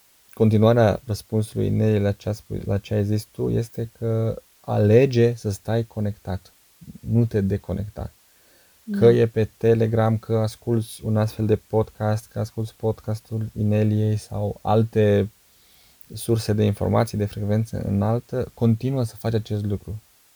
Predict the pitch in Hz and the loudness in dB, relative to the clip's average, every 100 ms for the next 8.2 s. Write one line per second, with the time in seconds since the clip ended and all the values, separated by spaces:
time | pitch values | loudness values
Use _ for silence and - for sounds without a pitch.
0 | _ _ _ - 117 110 104 104 117 127 | _ _ _ -2 2 4 4 4 2 0
1 | 120 _ 113 101 110 110 117 - 101 104 | -6 _ -6 -6 -4 -4 -4 -6 -8 -6
2 | 98 95 113 110 87 104 104 104 - 104 | -8 -6 -4 -2 -2 -2 0 -2 -4 -6
3 | 101 - - 101 101 113 127 135 _ - | -6 -6 -8 -4 -4 -4 -8 -12 _ -20
4 | - - _ _ _ _ _ _ _ - | -20 -20 _ _ _ _ _ _ _ -18
5 | 113 113 107 110 - 113 110 107 98 101 | 0 0 2 -2 2 4 4 2 2 0
6 | 101 - 113 104 123 117 113 107 107 120 | -4 -2 -2 2 2 2 -2 0 2 4
7 | 113 107 110 117 107 - 117 107 110 127 | 2 0 -2 0 -2 -2 -4 -4 -2 0
8 | 127 | -2